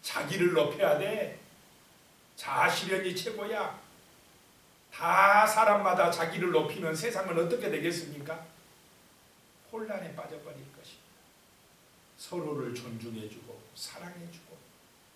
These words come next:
정말로 하나님을 경외하면서 살아가게 하는 세상이 아름다운 세상, 하나님의 나라가 될 줄로 믿습니다.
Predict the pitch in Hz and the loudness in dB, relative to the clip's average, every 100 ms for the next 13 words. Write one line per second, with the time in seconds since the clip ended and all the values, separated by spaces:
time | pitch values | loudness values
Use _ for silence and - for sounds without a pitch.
0 | _ _ - _ _ _ _ _ 165 165 | _ _ -20 _ _ _ _ _ -10 -8
1 | 151 143 160 165 156 147 143 139 147 131 | -6 -6 -4 -4 -4 -6 -6 -6 -6 -6
2 | 135 127 - 120 120 - - 202 175 180 | -6 -10 -12 -12 -12 -14 -14 -16 -14 -14
3 | 196 180 147 - 226 175 170 165 143 - | -14 -14 -14 -14 -14 -14 -16 -16 -18 -20
4 | - - - 175 220 160 160 - 147 151 | -20 -18 -14 -12 -10 -10 -10 -10 -12 -12
5 | - 202 214 196 180 143 131 170 165 147 | -14 -8 -6 -6 -8 -6 -4 -4 -4 -4
6 | 143 147 127 160 151 - - 120 - 135 | -6 -6 -2 -2 -2 -12 -16 -12 -8 -8
7 | 120 110 104 101 - 208 | -8 -10 -10 -10 -10 -12